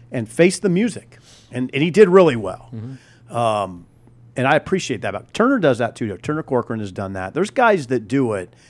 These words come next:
Speaker 1: Piper handles it really well. He's very well spoken, as most offensive linemen are. I mean, the, g-, generally, though,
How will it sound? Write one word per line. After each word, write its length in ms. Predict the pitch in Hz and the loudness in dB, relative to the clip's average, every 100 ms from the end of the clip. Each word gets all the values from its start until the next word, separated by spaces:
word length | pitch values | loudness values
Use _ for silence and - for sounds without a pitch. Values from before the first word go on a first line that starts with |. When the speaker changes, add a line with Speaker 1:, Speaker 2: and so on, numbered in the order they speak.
| _ - | _ -8
Speaker 1:
Piper 340 | - 202 214 123 | 2 2 2 -2
handles 360 | 135 143 117 | 0 0 -2
it 100 | 117 | -8
really 340 | 107 120 113 98 | -6 -2 -2 -4
well. 480 | 90 95 80 - - - - - _ _ - | -8 -10 -10 -18 -20 -20 -20 -20 _ _ -12
He's 180 | 127 | -10
very 300 | 104 131 156 | 0 4 4
well 220 | 175 160 151 | 6 4 2
spoken, 680 | - - 110 98 101 95 - - | -2 -8 -8 -8 -12 -14 -12 0
as 180 | 202 226 | 0 4
most 240 | 269 - | 4 4
offensive 400 | 202 170 175 143 110 | 2 4 2 0 0
linemen 320 | 123 104 95 | 0 -2 -4
are. 320 | 92 85 - - | -6 -6 -10 -12
I 80 | |
mean, 140 | 110 104 | -10 -6
the, 120 | 127 | -8
g-, 200 | - 117 | -8 -12
generally, 380 | 139 190 240 190 | 0 2 4 6
though, 280 | 170 180 | 4 2